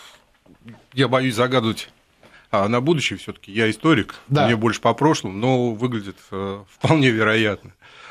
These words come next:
Speaker 1: Вот. А что касается, э, британской, э, истории, она действительно сейчас очень актуализирована, я имею в виду историю британской пропаганды.
Speaker 2: Да.
Speaker 1: А, но здесь самое главное, надо учитывать, что, а, британская пропаганда,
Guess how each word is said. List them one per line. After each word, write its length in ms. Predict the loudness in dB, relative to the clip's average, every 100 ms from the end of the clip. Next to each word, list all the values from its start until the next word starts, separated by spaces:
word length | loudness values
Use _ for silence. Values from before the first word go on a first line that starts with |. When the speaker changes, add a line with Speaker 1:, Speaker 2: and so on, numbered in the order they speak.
| -2
Speaker 1:
Вот. 220 | 0 2
А 80 | 0
что 140 | 0
касается, 720 | 0 0 2 2 2 2 0 0 -18 -20 -20 -20 -2
э, 380 | 2 4 4
британской, 720 | 4 0 2 2 2 -4 -6 -6 _ _
э, 320 | -6 -4 -6 -8
истории, 420 | -12 -2 2 2
она 480 | 2 2 0 0 -4
действительно 400 | -8 -12 -8 -6
сейчас 240 | -4 -2
очень 300 | -4 -6 -6
актуализирована, 840 | -6 -6 -8 0 2 2 0 0 2
я 80 | 2
имею 160 | 2
в 40 | 0
виду 80 |
историю 260 | -2 0 -2
британской 400 | -2 -2 -2 -4
пропаганды. 560 | -12 -4 -4 -2 -2 0
Speaker 2:
Да. 200 | 0 -2 -16 -18 -10
Speaker 1:
А, 680 | 0 4 4 4 6 4 2 -2 -18 -20 _ -20 -20 _ -4
но 120 | 0
здесь 200 | 6 6
самое 220 | 6 4
главное, 280 | 4 4 4
надо 100 | 2
учитывать, 340 | 2 0 0 -2
что, 300 | 2 0 0 -4
а, 120 | -2
британская 460 | 0 0 0 0 -6
пропаганда, 800 | -6 -2 0 2 2 0 -4